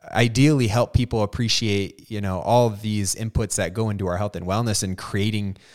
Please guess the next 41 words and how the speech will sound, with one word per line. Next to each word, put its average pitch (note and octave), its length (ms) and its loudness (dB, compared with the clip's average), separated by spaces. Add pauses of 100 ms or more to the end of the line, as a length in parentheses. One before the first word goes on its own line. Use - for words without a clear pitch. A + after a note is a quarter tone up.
(160)
one, D3 300 4
the A#2+ 60 -2
best A2+ 280 4
version A2+ 260 4
of G2 100 0
yourself, G#2 380 0
but - 120 -4
also A2+ 340 0
creating G2+ 560 -4
a F2 100 -4
life F#2 320 -4
that E2+ 120 -6
you F#2+ 160 -2
enjoy F#2 300 -4
living G#2 420 -2
and F2 80 -6
a E2+ 60 -6
body G#2 360 0
that F#2 160 -4
you F#2+ 160 -4
enjoy F#2 300 -4
living. F#2+ 440 -4 (560)
Fitness D#3 360 0
is A2 100 -2
such A2+ 300 0
an G2 100 -4
integral G2 340 -2
part D#2 280 -6
of G#2 80 -6
that. C3 300 -4
And G#2 220 -6
what A2+ 140 0
I B2+ 100 -6
find A2+ 460 -4
is F#2 380 -2 (280)
a G2 80 -6
lot G#2+ 220 -2
of D3 80 -6
people E3+ 320 -6
keep - 380 -6
exercising G2 920 -2